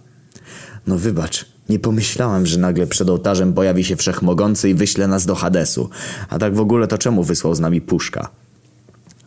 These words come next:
"A to on nie został wyjebany z Asgardu?" spytałem niepewnie. Chociaż w sumie chuj wie, nie jestem znawcą mitologii nordyckiej.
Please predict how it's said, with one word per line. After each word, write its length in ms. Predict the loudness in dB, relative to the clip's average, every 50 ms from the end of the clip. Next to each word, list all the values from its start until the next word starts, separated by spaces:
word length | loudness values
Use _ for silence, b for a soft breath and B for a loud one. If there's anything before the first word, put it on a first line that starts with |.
| -10
"A 100 | -10 -6
to 140 | -2 -2 0
on 140 | 2 2 2
nie 100 | 2 2
został 320 | 0 0 0 0 0 0
wyjebany 480 | 0 2 0 2 2 0 0 0 0 0
z 40 | 0
Asgardu?" 480 | 0 0 -2 -2 -2 0 0 -2 -2 -4 -6 -16 -20 _ _ _ _
spytałem 440 | -10 -6 -6 -4 -2 -2 -2 0 0
niepewnie. 420 | -2 -2 -2 -2 -2 -2 -2 -4 B B B B B B B B B B B B _
Chociaż 280 | -4 -4 -2 -2 -2
w 60 | -4
sumie 240 | -2 0 0 0 0
chuj 260 | 0 0 2 2 2
wie, 200 | 2 2 2 2
nie 100 | 2 2
jestem 320 | 0 0 0 -2 -2 -2 -2
znawcą 320 | -2 -2 -2 -2 0 0
mitologii 460 | 0 0 0 0 0 0 0 0 0
nordyckiej. 600 | 0 0 -2 0 -2 -2 -2 0 -2 -2 -2 -2